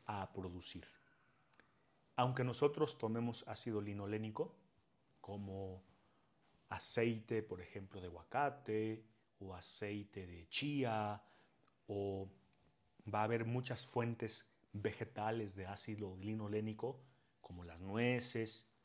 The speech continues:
no vamos a poder convertirlas en epa y en D H A. Por lo tanto, aquí hay un problemita con las personas que son vegetarianas,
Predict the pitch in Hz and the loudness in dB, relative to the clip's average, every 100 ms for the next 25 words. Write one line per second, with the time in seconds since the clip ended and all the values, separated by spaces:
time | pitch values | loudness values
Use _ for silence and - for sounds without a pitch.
0 | _ _ _ _ 123 147 156 156 143 143 | _ _ _ _ 2 4 6 8 8 6
1 | 147 131 - - 110 120 120 107 101 95 | 4 -2 -6 -2 2 2 0 -4 -4 -4
2 | - 113 113 107 - - 98 104 107 110 | -6 -4 -4 -6 -10 -10 -6 -6 -6 -8
3 | 110 - 98 95 95 95 - 98 - 107 | -12 -8 -8 -6 -6 -6 -6 -8 -2 0
4 | 101 - 82 - _ _ _ _ _ _ | -2 -8 -12 -14 _ _ _ _ _ _
5 | _ _ _ _ - 147 202 196 202 175 | _ _ _ _ 2 2 4 2 2 2
6 | 143 160 - 98 - 110 113 110 113 117 | 2 0 -2 -8 -4 0 2 2 2 -2
7 | 117 196 240 233 190 156 156 185 226 - | 2 6 8 8 8 6 6 4 4 4
8 | 190 262 - - _ - - _ - _ | 4 2 -2 -14 _ -20 -20 _ -20 _
9 | _ _ _ _ 120 127 139 131 - 92 | _ _ _ _ 4 6 4 -2 -6 -2
10 | 117 113 117 - - 104 107 101 - 95 | 0 0 -2 -8 -8 -6 -6 -6 -8 -8
11 | 92 98 101 92 - | -4 -2 -2 -4 -12